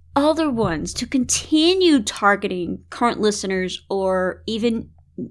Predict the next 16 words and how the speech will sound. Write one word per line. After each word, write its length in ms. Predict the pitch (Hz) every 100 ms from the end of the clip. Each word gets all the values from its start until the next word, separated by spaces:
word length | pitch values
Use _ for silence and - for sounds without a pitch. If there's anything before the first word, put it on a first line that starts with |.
| -
new 260 | 208 269 403
listeners. 720 | 240 - - - - - - _ _ _ _ _ - -
Because 220 | - 311 330
after 280 | 359 370
all, 280 | 359 330 208 - - -
the 140 | 262
more 400 | 277 285 311 349
lead 300 | 320 330 285
magnets 500 | 269 262 240 254 -
you 80 | 226
have, 800 | - 285 349 - - - - - _ _ - - -
the 140 | 269
better 500 | 208 202 254 254 320 -
are 160 | 240
your 180 | 247 294
chances 800 | 302 - 180 180 - 170 226 -